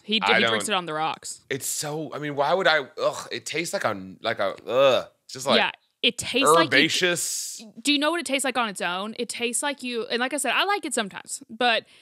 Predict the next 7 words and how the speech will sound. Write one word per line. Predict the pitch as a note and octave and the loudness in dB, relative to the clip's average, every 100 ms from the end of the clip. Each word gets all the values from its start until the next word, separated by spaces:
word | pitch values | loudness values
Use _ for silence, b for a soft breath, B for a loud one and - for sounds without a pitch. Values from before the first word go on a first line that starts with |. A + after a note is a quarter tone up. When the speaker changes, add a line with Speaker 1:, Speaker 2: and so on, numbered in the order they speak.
| b b | b b
Speaker 1:
it | B3+ | -6
tastes | - C#4+ D#4+ | -2 0 0
like | F4+ D#4+ | -2 -4
you | C4 | -6
took, | A#3 - A3+ A3+ | -8 -6 -4 -4
like, | A#3 F3 - - | -4 -4 -6 -12
floral, | - - A3+ G3+ G#3+ A3+ A3+ A3+ A#3 | -18 -10 -4 -2 0 0 0 0 -4